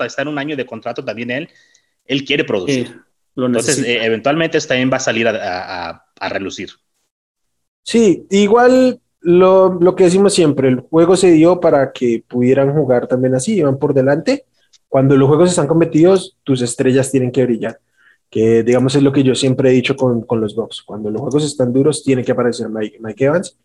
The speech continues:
Speaker 3: Entonces es lo que yo espero de Allen Robinson en otros momentos. Vamos con el siguiente,
Speaker 1: Ujú.
Speaker 3: otro corredor, Kenneth Gainwell, que fue el running back seis de la semana.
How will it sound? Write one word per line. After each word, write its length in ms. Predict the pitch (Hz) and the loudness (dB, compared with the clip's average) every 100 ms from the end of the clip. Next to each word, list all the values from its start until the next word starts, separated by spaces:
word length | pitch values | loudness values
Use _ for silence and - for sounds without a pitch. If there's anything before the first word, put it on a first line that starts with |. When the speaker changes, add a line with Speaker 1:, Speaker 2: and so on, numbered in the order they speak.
| - | -20
Speaker 3:
Entonces 420 | _ - 117 117 | _ -16 -12 -2
es 80 | 135 | 0
lo 120 | 127 | 2
que 140 | 139 127 | 0 0
yo 200 | 123 110 | 0 0
espero 500 | 113 - 123 120 - | -4 -4 -2 -2 -2
de 260 | 127 120 - | -2 -2 -2
Allen 300 | 127 131 131 | -2 -2 0
Robinson 380 | 143 165 165 175 | 2 2 0 -2
en 160 | 139 131 | 0 0
otros 220 | 123 127 | -2 -2
momentos. 480 | 131 117 104 - - _ _ - | -2 -2 -6 -14 -20 _ _ -4
Vamos 180 | 175 202 | -2 2
con 120 | 226 | 2
el 80 | 208 | 2
siguiente, 340 | 180 180 - | 2 2 4
Speaker 1:
Ujú. 80 | 196 | 2
Speaker 3:
otro 180 | 190 175 | 2 0
corredor, 460 | 190 170 156 185 - | 2 4 4 2 0
Kenneth 300 | 165 170 160 | 0 2 2
Gainwell, 460 | 175 175 196 214 - _ _ _ | 2 4 2 2 -4 _ _ _
que 520 | 131 127 120 117 117 - _ - | 0 2 2 0 -2 -20 _ -2
fue 140 | 135 | 0
el 80 | 135 | 2
running 280 | 143 147 143 | 2 2 2
back 160 | 131 | 0
seis 400 | - - 156 147 | -2 0 2 2
de 80 | 139 | 2
la 100 | 139 | 2
semana. 560 | 135 127 156 214 - | 0 0 2 0 -2